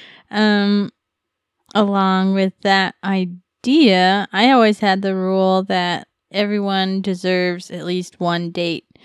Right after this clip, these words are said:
because that gives you a chance to get to know them a little bit better. And there might be, you know, you might already have a,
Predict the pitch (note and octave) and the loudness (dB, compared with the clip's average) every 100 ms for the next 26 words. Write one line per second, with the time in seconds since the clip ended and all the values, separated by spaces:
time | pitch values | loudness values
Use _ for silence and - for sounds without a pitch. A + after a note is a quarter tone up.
0 | - - _ - G3+ - F3+ F3 G3 F#3 | -20 -20 _ -16 -10 -4 -2 -2 -2 -2
1 | F#3 F#3 F#3+ F#3 - F#3 F#3 - G3+ G3 | -2 -6 -4 -4 -6 -8 -8 -12 -10 -10
2 | F#3+ G3 F#3 F#3 F#3 F#3 F#3 F#3 F#3 F#3 | -8 -4 -2 -2 -4 -4 -2 -2 -2 -4
3 | F#3+ F3 F3 F3+ F3 - F3+ F3 F3 - | -2 -2 0 -2 -2 -2 -4 -4 -6 -14
4 | _ - F#3+ G3+ G3 G3+ G#3 G3 G3 G3+ | _ -6 0 0 0 -2 -2 -2 -2 -4
5 | _ _ _ _ _ _ _ _ _ G3 | _ _ _ _ _ _ _ _ _ 0
6 | G3+ F#3+ F3+ F3+ F#3 G#3 G3+ F#3+ G3 F#3+ | 2 2 0 -2 -2 0 2 4 4 4
7 | F#3 F#3+ F#3 F3+ F3+ E3+ | 2 0 2 2 2 0